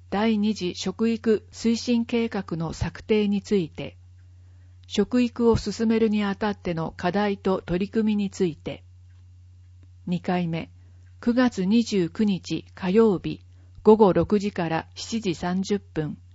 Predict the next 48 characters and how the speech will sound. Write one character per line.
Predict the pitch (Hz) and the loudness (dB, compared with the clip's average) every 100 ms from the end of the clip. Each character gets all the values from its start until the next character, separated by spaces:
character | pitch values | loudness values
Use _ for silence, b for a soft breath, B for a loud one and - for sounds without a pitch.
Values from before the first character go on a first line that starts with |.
| b b b - | b b b -10
と | - 175 | -6 0
こ | 196 | 2
ろ、 | 185 - - - - | 2 -2 -8 -20 -4
栄 | 202 233 240 240 | -2 0 0 2
町 | 233 220 208 - | 2 0 -4 -4
第 | 180 196 226 | -2 0 2
二 | 226 | 2
庁 | 220 233 208 | 2 4 4
舎 | 190 165 - - | 2 -4 -4 -4
第 | 180 202 220 | 0 0 0
三 | - 214 208 | -2 -2 -2
会 | - 202 202 | -4 -2 0
議 | 202 196 | 0 -2
室。 | - - 165 - - - b b b - | -6 -8 -8 -8 -20 -20 b b b -6
内 | 170 190 180 | -2 0 0
容、 | 175 165 156 - b b b b b b b - | 0 0 -2 -8 b b b b b b b -6
最 | - 214 233 | 0 2 2
終 | - 247 240 | 0 0 2
評 | 254 240 | 6 6
価 | 240 190 | 6 0
の | 170 | -2
結 | - 180 - | -2 -2 -2
果 | 190 | -4
と | 180 175 - - - | 0 0 -2 -12 -8
次 | 202 214 | -4 -2
期 | 202 - | -4 -4
計 | 196 208 | -2 -2
画 | 208 202 202 | -4 -2 0
で | 202 | 2
の | 180 151 | -2 -2
取 | 180 196 | -2 0
り | |
組 | 233 220 208 | 0 0 0
み | |
に | 202 | -2
つ | - 190 | 0 -2
い | 156 | -2
て。 | - 143 - - - b b b b - - | -8 -12 -14 -20 -20 b b b b -20 -2
計 | 226 233 | 0 2
画 | 233 226 | 0 -6
書 | - 214 | -4 0
の | 202 196 - | 2 0 2
構 | 196 208 | 2 2
成 | 202 196 190 | 2 -2 -2
に | 185 | -4
つ | - 185 | -2 -2
い | 156 | -2
て。 | - - | -8 -14